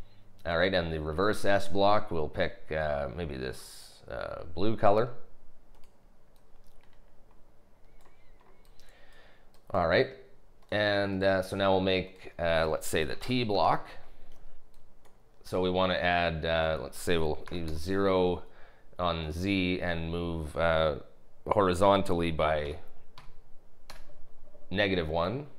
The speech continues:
And another one here, zero on the Z and horizontally, uh, by plus one, so fifty.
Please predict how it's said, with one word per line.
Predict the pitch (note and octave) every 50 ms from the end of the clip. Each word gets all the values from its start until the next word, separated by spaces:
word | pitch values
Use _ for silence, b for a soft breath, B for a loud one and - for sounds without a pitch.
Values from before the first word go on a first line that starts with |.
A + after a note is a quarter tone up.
| - - b b b b b b b b b b -
And | - E2 E2+ E2+ E2+ E2+ E2+ E2+
another | E2 E2 F#2+ A2 A2 A2
one | G#2 G2 G2+ F#2+ F#2
here, | G2 G2 G#2+ A2 G#2
zero | F2+ D#2+ E2+ F2+ F2+ F2+ F#2 F#2 F2 F2+
on | F2 E2+ E2
the | E2 E2
Z | D#2+ D#2+ F2 F#2 F2 F2 F2 E2+ F2 F2 D#2+ - -
and | D#2+ E2+ E2 D#2 D2+ -
horizontally, | - F#2+ F#2+ F2 E2+ D#2+ F2+ F2 E2+ E2+ E2 - - E2 E2 E2 E2 D2+ - - -
uh, | - E2+ E2 E2 D#2
by | D2+ D#2 D2+ C#2 C#2 - - - - - -
plus | - - G#2 F#2 - - -
one, | - D#2+ D#2+ E2 G2 A2+ A#2 -
so | - - -
fifty. | - - - F#2 F#2 - - - - - -